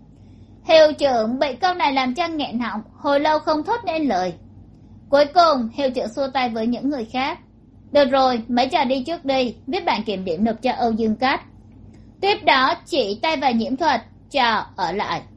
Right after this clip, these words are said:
Tùy Hồng Ngọc và Hầu Mặt Điếc nhìn nhau một cái, đi ra ngoài. Tăng Hiến ung dung nhìn Nhiễm Thuật một cái rồi đi ra ngoài.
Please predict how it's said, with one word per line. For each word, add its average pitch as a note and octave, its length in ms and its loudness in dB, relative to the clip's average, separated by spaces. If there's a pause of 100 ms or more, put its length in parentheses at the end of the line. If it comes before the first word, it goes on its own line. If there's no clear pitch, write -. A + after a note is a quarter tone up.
(720)
Tùy E4 120 2
Hồng E4 180 4
Ngọc D#4 200 2
và D4 120 2
Hầu C#4 160 4
Mặt C4 160 2
Điếc D#4 320 -4
nhìn C#4+ 200 -2
nhau C#4+ 140 2
một B3+ 280 0
cái, G#3 340 -4
đi D#4 160 -6
ra D4+ 160 -2
ngoài. F3+ 340 -2 (680)
Tăng F#4 180 0
Hiến D4+ 200 4
ung E4+ 240 0
dung E4 180 -2
nhìn C4+ 180 0
Nhiễm A3+ 180 0
Thuật C#4+ 200 -2
một A3 240 -2
cái A3 340 -4
rồi C4+ 180 0
đi C4 200 -4
ra C4 140 -2
ngoài. F3+ 340 -4